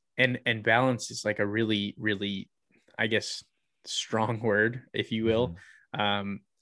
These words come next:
Speaker 1: I think that in our lives, our, there, there isn't much balance. I mean, yes, we still make time for our friends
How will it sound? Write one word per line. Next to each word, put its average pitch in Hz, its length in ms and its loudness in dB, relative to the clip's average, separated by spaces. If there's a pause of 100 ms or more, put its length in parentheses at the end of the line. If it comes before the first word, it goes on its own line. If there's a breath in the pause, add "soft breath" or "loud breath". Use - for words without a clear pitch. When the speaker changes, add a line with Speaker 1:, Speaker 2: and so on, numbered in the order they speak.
(160)
Speaker 1:
I 110 80 2
think 123 300 0
that 104 340 2 (100)
in 107 220 -4
our 127 240 6
lives, 101 480 2
our, 107 260 2 (140)
there, 113 340 4
there 120 160 4
isn't 139 340 2
much 113 300 0 (140)
balance. 101 560 -2
I 123 60 2
mean, 120 240 2 (180)
yes, 127 460 4
we 120 120 -6
still - 200 0
make 107 180 -2
time 107 240 -4
for 104 100 -2
our 95 120 -2
friends 101 560 -4